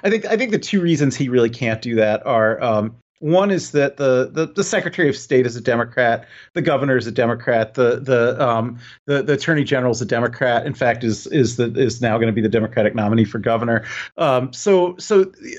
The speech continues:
all that yelling and screaming would not actually accomplish anything. Uh, it wouldn't cause them to, to, to shut down this, these counts,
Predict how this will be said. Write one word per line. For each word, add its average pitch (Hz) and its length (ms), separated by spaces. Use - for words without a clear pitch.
all 254 340
that 190 180
yelling 170 240
and 139 100
screaming 170 440
would 131 120
not 131 180
actually 120 640
accomplish 160 560
anything. 107 540
Uh, 131 220
it 190 80
wouldn't 175 260
cause 139 340
them 117 140
to, 107 120
to, 113 240
to - 180
shut 117 240
down 113 240
this, 101 160
these 127 220
counts, 139 500